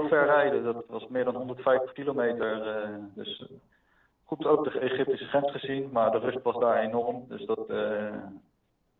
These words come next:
er was ook niet een, eh, paniekerig gevoel of zo. En het was ook heel rustig. Ehm, nou ja, goed, daarna zijn we richting Tse Elim gegaan. Daar ligt een grote legerbasis.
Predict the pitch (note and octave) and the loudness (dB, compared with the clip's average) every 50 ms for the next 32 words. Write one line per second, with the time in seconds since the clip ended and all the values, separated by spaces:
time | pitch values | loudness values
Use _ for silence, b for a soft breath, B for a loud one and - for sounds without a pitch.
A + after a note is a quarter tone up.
0 | _ _ _ _ _ _ _ - - A2+ A2 A2+ A2+ A2 A#2 B2+ B2+ B2 A#2+ A#2 | _ _ _ _ _ _ _ -8 -4 -2 0 0 -2 -2 -2 -6 -6 -4 -4 -4
1 | A#2 A2 A2+ A2 B2 B2 C3+ C3 C3 A#2+ A#2 G#2+ - - - - - - C#3+ C#3+ | -4 -4 -4 -2 -2 -2 -2 -4 -4 -6 -8 -8 -10 -12 -14 -8 -2 0 2 2
2 | C#3+ C#3 C3+ C#3 C3 B2+ B2+ C3 C3 C3+ C3 B2 A#2 A#2 A#2 A2+ A2 A2 - - | 2 2 2 2 4 4 4 6 6 4 2 2 0 -4 -6 -10 -8 -8 -8 -8
3 | A#2 - B2 A#2+ A#2 A2+ A2+ A#2 C3 B2+ C3 C3+ C3 C3+ C3+ C3+ C3+ - - _ | -8 -6 -4 -2 -2 -2 -2 -2 -2 0 0 2 2 2 2 2 -2 -6 -12 _
4 | b b b b b b b b b b b b b b _ _ _ _ - A2 | b b b b b b b b b b b b b b _ _ _ _ -2 0
5 | A2+ A2 G#2+ G#2+ G#2+ G#2+ A2 G#2+ G#2 G#2 G#2 G2 G2 _ _ _ _ _ _ _ | 0 2 2 2 0 -2 -4 -6 -8 -10 -12 -14 -18 _ _ _ _ _ _ _
6 | _ _ _ _ _ - C3 A#2+ A2 G2+ - C3 C#3 C#3 C#3 C3+ B2+ B2 B2 A#2 | _ _ _ _ _ 0 2 2 2 2 0 -2 -6 -4 0 2 2 2 2 0
7 | A#2+ B2 A#2+ A#2+ A#2+ A#2 A2+ A2 A2 A#2+ A#2 - - - A#2 A2+ G#2 - - - | 0 0 0 0 0 0 0 -2 -2 -4 -6 -6 -8 -8 -8 -8 -8 -6 0 4
8 | D#3 C3+ B2 A#2 A2+ C#3+ D#3 E3+ - - D3 - - D3+ D3+ D3+ D#3 - - _ | 6 6 8 6 6 2 0 -2 -4 -4 -4 -2 0 0 0 0 -2 -4 -8 _
9 | _ - A#2+ A2+ A2+ A#2 A#2 - A#2+ A2+ A2+ A2+ - - - D3 C#3+ C#3+ C#3 A#2+ | _ -4 0 0 2 0 0 -4 -4 -12 -12 -12 -10 -4 0 2 2 2 2 4
10 | A#2+ B2+ C3 - - D3 C#3+ C#3 C#3+ D3 D3 D3 D3 - G2 G2+ - - _ | 4 4 4 4 2 0 2 2 4 4 4 2 0 -4 -8 -12 -14 -16 _